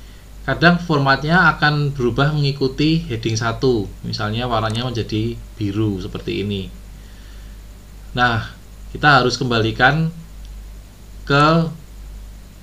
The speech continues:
format yang sudah ditentukan. Kita gunakan saja automatic,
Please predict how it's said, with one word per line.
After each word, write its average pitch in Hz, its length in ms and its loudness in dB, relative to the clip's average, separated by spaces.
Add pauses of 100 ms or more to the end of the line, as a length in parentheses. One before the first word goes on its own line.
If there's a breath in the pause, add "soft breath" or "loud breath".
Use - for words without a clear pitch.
(400)
format 139 400 4
yang 123 320 8
sudah 127 240 -2
ditentukan. 113 880 2 (560)
Kita 123 240 2
gunakan 110 480 0
saja 123 320 0
automatic, 113 720 -2